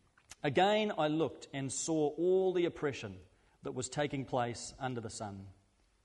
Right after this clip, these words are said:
I saw the tears of the oppressed, and they have no comforter. Power was on the side of the oppressors, and they have no comforter.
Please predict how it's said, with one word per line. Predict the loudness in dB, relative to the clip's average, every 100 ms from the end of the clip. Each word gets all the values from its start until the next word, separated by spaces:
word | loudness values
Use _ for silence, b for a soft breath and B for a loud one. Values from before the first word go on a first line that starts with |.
| _ _ _ _ _ _ _ -2
I | 0
saw | 2 4 2
the | 2
tears | -4 -2 6 8 6
of | 2 0
the | 0
oppressed, | 0 -2 -6 -6 -12 -16 -20 _ _ _ _ _ -6
and | -2
they | -2
have | 0 -2 0
no | -2 -2
comforter. | -2 -6 -6 -12 -16 _ _ _ _ _ -20 -20 _ _ _ _ _
Power | -2 4 6 6 6
was | 4
on | 2
the | 0
side | 0 4 6 6
of | 2
the | -2
oppressors, | 0 0 0 -2 -10 -14 -16 b b b
and | 0
they | 2 2
have | 2 2
no | 0 -2
comforter. | -4 -6 -6